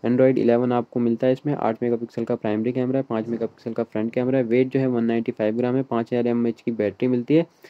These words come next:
और सात हज़ार चार सौ निन्यानवे इसका जो प्राइस है। Amazon पे आप इसको खरीद सकते हैं, काफ़ी सही phone है, काफ़ी टिकाऊ।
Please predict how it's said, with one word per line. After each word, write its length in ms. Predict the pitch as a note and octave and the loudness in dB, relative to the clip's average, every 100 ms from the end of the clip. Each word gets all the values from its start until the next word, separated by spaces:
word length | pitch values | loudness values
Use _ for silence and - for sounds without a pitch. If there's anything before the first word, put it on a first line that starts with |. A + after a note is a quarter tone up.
| _ _ _ - | _ _ _ -4
और 160 | A2 | -2
सात 240 | G#2+ A#2 A#2 | 0 -2 0
हज़ार 120 | A2+ | 0
चार 180 | G2+ A2 | 2 0
सौ 140 | - | 0
निन्यानवे 400 | A2+ A2 G#2+ G#2 | -2 0 0 0
इसका 220 | G#2+ - A2 | -2 -2 -2
जो 120 | A2 | -2
प्राइस 380 | G#2+ G2 G2+ G#2 | 0 0 0 0
है। 100 | C#3 | 0
Amazon 340 | A#2 A2 G#2+ | 0 -2 -4
पे 80 | G#2+ | -2
आप 120 | G2+ | -4
इसको 180 | - - | -6 -10
खरीद 260 | C3+ G#2 G2 | -6 -4 -6
सकते 260 | - G2 | -8 -8
हैं, 60 | B2+ | -6
काफ़ी 260 | G#2+ F#2+ G#2+ | -6 -6 -10
सही 260 | - F#2+ | -4 -4
phone 300 | G2 G2 G2 | -4 -4 -4
है, 140 | A2+ C#3+ | -2 -4
काफ़ी 320 | - G2 G2+ | -4 -8 -8
टिकाऊ। 380 | F#2+ F#2+ F#2+ | -8 -6 -4